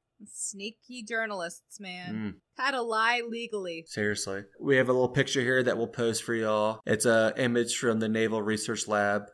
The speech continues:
Speaker 2: Depicts a test subject who is exposed to mustard gas, 'cause who wouldn't love that?
Speaker 1: Ooh.
Speaker 2: American service members used in chemical and biological testing have some questions.
Speaker 1: They were so small.
Speaker 2: They were, yeah.
Speaker 1: They were tiny people.
Speaker 2: He's got a pretty good farmer's tan, too.
Speaker 1: Yeah, he's got a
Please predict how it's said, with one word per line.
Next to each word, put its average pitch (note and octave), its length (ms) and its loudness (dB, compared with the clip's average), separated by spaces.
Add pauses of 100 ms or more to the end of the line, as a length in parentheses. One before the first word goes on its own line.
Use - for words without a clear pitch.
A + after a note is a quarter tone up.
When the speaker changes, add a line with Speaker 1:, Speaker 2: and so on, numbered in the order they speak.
Speaker 2:
Depicts A2+ 440 -4
a A2 80 -4
test - 320 -4
subject G#2+ 380 -4
who A#2 160 -2
is G#2+ 160 -2
exposed G#2+ 540 -2
to A#2 40 -4
mustard G#2+ 440 -4
gas, C3 420 -6 (160)
'cause - 160 -8
who A2 120 -6
wouldn't G#2 280 -4
love F#2+ 160 -6
that? G2+ 220 -4 (100)
Speaker 1:
Ooh. - 220 -20 (240)
Speaker 2:
American C#3 400 6
service E3+ 300 2
members D#3 380 0
used C3+ 160 2
in B2+ 60 -4
chemical C3+ 360 -2
and B2+ 80 -2
biological B2 560 6
testing A#2+ 520 0
have A2 200 -2
some A2+ 180 -2
questions. G#2 640 -4 (240)
Speaker 1:
They A3+ 80 -4
were C#4 80 -4
so E4+ 200 -6
small. G3 760 -8 (100)
Speaker 2:
They B2 140 -4
were, C#4+ 200 -4 (260)
yeah. D#3 320 -6 (180)
Speaker 1:
They C#4+ 60 -6
were C5 200 -4 (140)
tiny A3+ 300 -4
people. D3 520 -16
Speaker 2:
He's B2+ 140 -8
got D#3+ 160 0
a - 20 2
pretty B2+ 220 -4
good G#2+ 100 -6
farmer's A2 380 0
tan, F#2+ 320 -4
too. G2+ 320 -6 (300)
Speaker 1:
Yeah, G3+ 420 2
he's B3 160 -8
got B3+ 140 0
a F#3 160 -4